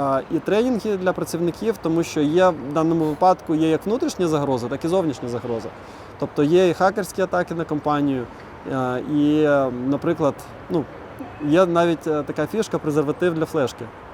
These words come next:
<laughs> Ну, наприклад, е, моделюємо ситуацію. Да, сайбер, е, презерватив для флешки. Е, моделюємо ситуацію, що кур'єр, е, зайшов в компанію на ресепшн, е, приніс документи, там якийсь там D H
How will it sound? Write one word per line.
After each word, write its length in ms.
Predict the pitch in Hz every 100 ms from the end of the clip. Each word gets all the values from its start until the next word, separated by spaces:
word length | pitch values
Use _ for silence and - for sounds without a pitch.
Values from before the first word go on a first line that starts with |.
| - - - - - -
<laughs> 80 | - 104 135 156 - - 170 - 156 - - -
Ну, 100 | 180
наприклад, 520 | 220 214 196 147 127 160 -
е, 340 | 139 139 143
моделюємо 460 | 147 170 190 247 226
ситуацію. 640 | 196 185 175 143 - 120 107 - - 107 - - -
Да, 360 | 156 208 190 180
сайбер, 360 | 180 180 175 - 160
е, 440 | 151 143 143 143
презерватив 720 | 143 151 156 147 156 202 220
для 160 | 185 185
флешки. 400 | 170 131 104 131 107 -
Е, 400 | 135 135 131 135
моделюємо 400 | 139 151 175 233
ситуацію, 540 | 214 175 196 220 202 190
що 180 | - 160
кур'єр, 460 | 156 160 190 220 -
е, 200 | 156 151
зайшов 320 | 143 151 - 160
в 40 |
компанію 480 | - 135 139 139 160
на 80 | 160
ресепшн, 440 | 151 127 - - 180 - - - - - -
е, 180 | 156 151
приніс 300 | 143 170 196
документи, 600 | 165 151 156 135 131 180 220 - -
там 220 | - 131 127
якийсь 280 | 131 135
там 140 | - 131
D 60 | 131
H 220 | 139 -